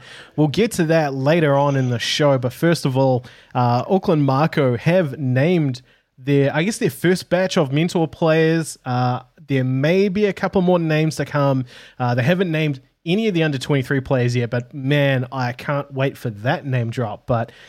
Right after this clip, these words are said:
uh, to start off with, with the, uh, the Dune-, the Dunedin Thunder are bringing up Paris Hyde and Joe Orr. The Stampede have Matt Schneider and Callum Burns on offer. The Red Devils just one player with Robbie Banks, but absolute legend there.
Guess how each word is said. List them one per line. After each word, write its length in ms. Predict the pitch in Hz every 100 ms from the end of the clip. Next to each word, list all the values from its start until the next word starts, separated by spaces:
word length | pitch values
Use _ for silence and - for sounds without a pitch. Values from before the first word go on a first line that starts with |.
| - - -
uh, 280 | 127 127 127
to 120 | 147
start 300 | - 175 156
off 260 | 135 165
with, 320 | 143 127 117 -
with 140 | 127
the, 260 | 131 135 135
uh, 260 | 127 123 127 147 -
the 100 | 143
Dune-, 400 | 131 160 156 156
the 240 | 139 135 127 - _
Dunedin 340 | 135 151 233 214
Thunder 420 | 180 202 233 214
are 360 | 151 143 139
bringing 320 | 135 156 160 160
up 260 | 151 -
Paris 300 | - 170 165
Hyde 300 | - 165 190
and 280 | 147 143 139
Joe 240 | 127 147 139
Orr. 300 | 131 160 170
The 60 |
Stampede 420 | 143 143 135 151
have 340 | 139 131 123 -
Matt 240 | 131 131
Schneider 380 | - 135 127 127
and 160 | 123 123
Callum 260 | 139 131
Burns 260 | 127 170 180
on 120 | 180
offer. 400 | 170 160 170 170 - - - -
The 80 | 156
Red 180 | 185
Devils 340 | 175 185 175 135
just 220 | 170 -
one 240 | 139 139
player 380 | 160 190 147 135
with 160 | 131 123
Robbie 260 | 139 131
Banks, 420 | 127 127 135 202 -
but 360 | - 127 - _
absolute 480 | 139 123 123 123 123
legend 440 | 123 135 127 120
there. 300 | 135 139 131